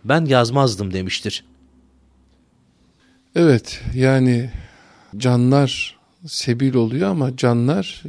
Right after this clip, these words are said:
Speaker 2: cananı ve diğer canları da davet ediyor. İslam'ın şehitleriyle beraber fevç fevç, kıta kıta İslam ordusuna katılımlar oluyor. Hayber'in fethini böyle bu tatta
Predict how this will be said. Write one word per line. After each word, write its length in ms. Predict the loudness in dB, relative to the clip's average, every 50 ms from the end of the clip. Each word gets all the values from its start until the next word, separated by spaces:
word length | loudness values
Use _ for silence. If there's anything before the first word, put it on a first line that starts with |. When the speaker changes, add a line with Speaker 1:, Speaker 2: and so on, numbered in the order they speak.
| -10 -4
Speaker 2:
cananı 720 | 0 2 2 2 2 2 2 2 0 0 -2 -2 -4 -4
ve 140 | -4 -4 -4 -8 _ -6
diğer 280 | -2 0 2 2 0 0
canları 520 | 0 0 0 0 0 0 -2 -2 -2 -4
da 240 | -4 -4 -4 -2 -2
davet 380 | 0 0 2 2 2 2 0 -4
ediyor. 460 | -8 -8 -10 -12 -14 -14 -16 -20 -20 _ _ _ _ _ _ _ _ _ _ _ _ _ _ _ _ _ -14
İslam'ın 460 | -12 -10 -4 -2 0 0 0 0 -2
şehitleriyle 800 | -2 -4 -4 -4 -4 -4 -4 -2 -2 0 0 0 0 -2 -2 -2
beraber 640 | -2 -4 -4 -4 -4 -6 -6 -6 -8 -8 -10 -12 -18 _ _ _ _ _ _ _ _ _ _ _ _ _ _ _ _ _
fevç 580 | -14 0 2 4 4 4 2 -4 -14 -16 -16
fevç, 540 | -6 -2 -2 -2 -2 -2 -6 -12 -14 -14 -16 _ _ _ _ _ _ -12
kıta 480 | -10 -10 -10 -8 -4 -2 -2 0 -2
kıta 580 | -4 -6 -8 -10 -10 -6 -4 -2 -2 -2 -2 -4 -8 _ _ _ _ _ _ _
İslam 420 | -10 -10 -6 -2 -2 -2 -2 -2 -2
ordusuna 520 | -2 -2 -2 -2 -4 -6 -6 -6 -6 -6
katılımlar 640 | -4 -4 -4 -4 -4 -4 -4 -2 0 0 0 -2 -4
oluyor. 580 | -4 -8 -10 -8 -6 -4 -4 -4 -4 -6 -8 -14 _ _ _ _ _ _ _ _ _ _ _ -20 -20 _ _ _
Hayber'in 480 | -4 -2 0 2 4 4 4 4 2
fethini 640 | 2 2 0 0 0 0 0 0 2 0 0 0 2
böyle 400 | 2 4 4 4 2 0 -2 -2
bu 280 | 0 2 2 0 -2 0
tatta 540 | 2 2 2 2 0 _ 0 0 2 0 -2